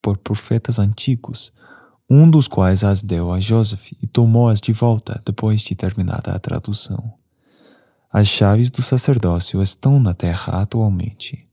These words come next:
Como testemunha de Jesus Cristo, testifico a vocês que sei que Ele vive e que Ele dirige sua igreja. Oro ao Pai com toda a energia de meu coração,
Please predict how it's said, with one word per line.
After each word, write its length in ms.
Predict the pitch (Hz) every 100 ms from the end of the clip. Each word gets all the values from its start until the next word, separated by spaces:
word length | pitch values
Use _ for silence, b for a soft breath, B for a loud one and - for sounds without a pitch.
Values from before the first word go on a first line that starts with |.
| _ _ _ _ _ _ _ _ _ _
Como 280 | - 95 92
testemunha 800 | - 135 - 143 104 76 76 78
de 140 | 82
Jesus 440 | 82 90 101 104
Cristo, 600 | - 87 80 - - 104 - _ _ _ -
testifico 760 | 123 - - 120 - 143 - 135
a 80 |
vocês 760 | 127 110 127 - - 73 - -
que 160 | - 101
sei 400 | - 110 110 131
que 200 | - 104
Ele 260 | 101 110
vive 680 | 98 82 82 78 73 82 - -
e 100 | 101
que 160 | -
Ele 220 | 104 101
dirige 580 | 95 95 90 110 101 -
sua 320 | 82 - 85
igreja. 680 | 80 80 87 95 90 - 87 _ _ _ _ _ _ _ _ _ _ _ -
Oro 300 | 110 123 127
ao 200 | 117 135
Pai 380 | - 82 80
com 240 | 82 92 90
toda 320 | - 107 127
a 40 |
energia 500 | 120 123 110 82 80
de 100 | 80
meu 180 | 80 82
coração, 760 | 87 90 92 95 - 76 73